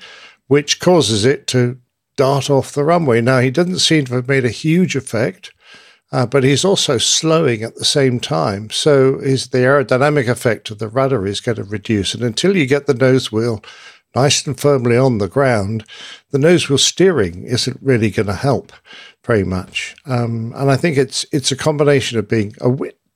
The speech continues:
too far to the left, not being positive enough with the rudder once, uh, he realized that he had started weathercocking, uh, and the aircraft was trying to turn into wind.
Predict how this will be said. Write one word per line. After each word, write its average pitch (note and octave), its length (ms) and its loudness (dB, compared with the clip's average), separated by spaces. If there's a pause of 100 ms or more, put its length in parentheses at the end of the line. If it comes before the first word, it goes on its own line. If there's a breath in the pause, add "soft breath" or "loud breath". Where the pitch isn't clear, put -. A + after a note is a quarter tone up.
too B3 260 2
far G2 320 -2
to - 120 -12
the - 140 -14
left, A#2+ 460 -6 (460 loud breath)
not E3 260 2
being B2+ 240 2
positive A#2 560 -2
enough A2+ 380 -2
with A2+ 160 -6
the A2 100 -8
rudder A#2 300 0
once, A#2+ 540 -2
uh, A#2+ 160 4
he A2+ 200 2
realized A#2+ 560 2
that A#2+ 160 -4
he A#2 160 -2
had A2+ 140 -2
started A2+ 460 0
weathercocking, G#2+ 760 -2 (520 loud breath)
uh, A2+ 280 0
and A#2 180 -2
the A2+ 80 4
aircraft A#2 420 -2
was A#2 100 -6
trying B2+ 220 0
to G2+ 60 0
turn A2+ 320 2
into G2+ 280 0
wind. G2 420 -2